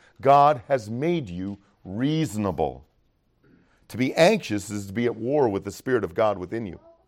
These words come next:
To be anxious, Christian, is to live contrary to who you are in Christ.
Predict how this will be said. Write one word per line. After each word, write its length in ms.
To 100
be 160
anxious, 480
Christian, 440
is 180
to 100
live 320
contrary 840
to 140
who 580
you 400
are 400
in 160
Christ. 800